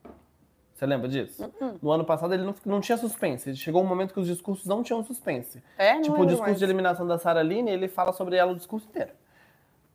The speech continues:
Speaker 1: O
Speaker 2: Ah, é
Speaker 1: discurso
Speaker 2: verdade,
Speaker 1: o
Speaker 2: lembrei,
Speaker 1: entendeu?
Speaker 2: lembrei,
Speaker 1: Tipo,
Speaker 2: lembrei. Era um
Speaker 1: chegou
Speaker 2: textão sobre
Speaker 1: era um
Speaker 2: uma, a
Speaker 1: textão
Speaker 2: pessoa
Speaker 1: sobre
Speaker 2: que ia
Speaker 1: a pessoa
Speaker 2: sair.
Speaker 1: que ia sair.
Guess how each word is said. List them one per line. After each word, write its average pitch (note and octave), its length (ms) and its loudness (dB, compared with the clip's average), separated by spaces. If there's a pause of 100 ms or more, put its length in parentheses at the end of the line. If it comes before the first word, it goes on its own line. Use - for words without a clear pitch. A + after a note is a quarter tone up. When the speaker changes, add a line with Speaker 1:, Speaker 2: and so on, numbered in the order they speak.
(600)
Speaker 1:
O D3 80 -4
Speaker 2:
Ah, - 40 10 (160)
é - 20 8
Speaker 1:
discurso A#3 40 6
Speaker 2:
verdade, G#3 420 6
Speaker 1:
o - 20 0
Speaker 2:
lembrei, G#3+ 540 6
Speaker 1:
entendeu? F#3+ 40 4 (160)
Speaker 2:
lembrei, G3 120 6
Speaker 1:
Tipo, F#3+ 160 0
Speaker 2:
lembrei. D#3 240 -4
Era G#3 100 6
um - 40 6
Speaker 1:
chegou A#3 100 2
Speaker 2:
textão B3 400 6
sobre A#3+ 120 4
Speaker 1:
era G3+ 120 8
um G#3+ 40 4
Speaker 2:
uma, B3 100 4
a - 40 8
Speaker 1:
textão G#3+ 240 6
Speaker 2:
pessoa A#3 220 6
Speaker 1:
sobre G#3+ 80 4
Speaker 2:
que - 20 8
ia A#3 60 10
Speaker 1:
a B3 200 8
pessoa A#3+ 200 8
Speaker 2:
sair. G3 80 0
Speaker 1:
que A3 80 2
ia A3 80 2
sair. B3 400 0